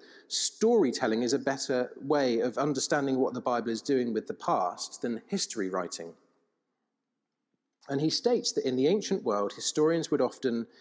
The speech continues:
decide what to include, what order to put things in, how to compress or combine scenes to save time. And he's right. They would.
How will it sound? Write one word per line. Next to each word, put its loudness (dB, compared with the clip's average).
decide 0
what 0
to -2
include, -2
what 4
order 4
to -10
put -4
things -4
in, -4
how 2
to -8
compress -2
or 0
combine -2
scenes -4
to -8
save -2
time. -4
And -6
he's -2
right. 0
They 2
would. 0